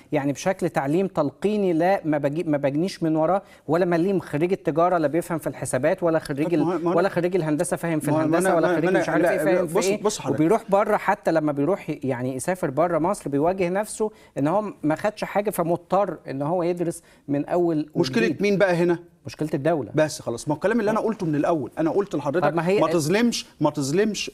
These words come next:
Speaker 2: أنا، أنا، أنا دلوقتي قلت لك حتى بحسبة اقتصادية، الدولة دفعت فلوس، رمت فلوس طوال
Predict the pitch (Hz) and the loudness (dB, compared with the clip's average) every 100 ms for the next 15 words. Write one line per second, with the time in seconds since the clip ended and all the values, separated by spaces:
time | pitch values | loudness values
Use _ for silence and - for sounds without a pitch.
0 | 170 180 - 175 170 175 170 147 180 165 | 0 0 0 0 0 0 0 2 0 0
1 | 151 190 196 185 - 180 170 - 156 143 | -2 -4 -2 -6 -4 -2 -4 -2 -2 0
2 | 131 123 208 190 160 214 147 131 180 196 | -2 0 2 2 2 0 -2 -4 -4 0
3 | 302 - 180 190 - 160 180 - 180 | -2 0 0 0 -4 -6 -4 -2 0